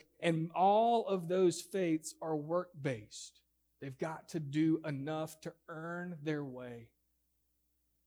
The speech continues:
But what we see here in verse thirteen is that those who have received Jesus, who believe in His name, we are not born because of our bloodline. We are not born because of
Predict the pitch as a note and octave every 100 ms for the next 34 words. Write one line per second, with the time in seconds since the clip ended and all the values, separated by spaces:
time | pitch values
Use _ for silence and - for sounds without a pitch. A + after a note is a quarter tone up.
0 | _ C#3+ E3 G3+ F3 - A3+ G3+ A3+ A3
1 | F#3+ G3 - G3+ - A#3+ A3+ - - G#3+
2 | F#3+ G3+ F3 G#3 A#3+ A3+ A3+ G3+ E3+ E3+
3 | - A#3 A#3 A#3 F3+ C3+ E3+ A#3 G3+ E3+
4 | - F3 D#3+ E3 A3 G3 E3+ F3 D#3+ A3
5 | G3 E3+ - - G3+ A#3+ A3 F3 F3 G3+
6 | A#3 A3 - - _ D3 E3 A#3 A#3+ A#3
7 | G#3+ G3 - - _ _ _ _ _ _
8 | _ _ _ _ _ _ E3 D#3+ G3 G#3
9 | F3 E3 D3+ C3+ F3+ G#3+ G3+ F3+ F3+ F3+
10 | G#3 G3+ G#3 D#3+ D#3+ A3 A#3 G#3+ F#3 F#3+
11 | F3+ E3+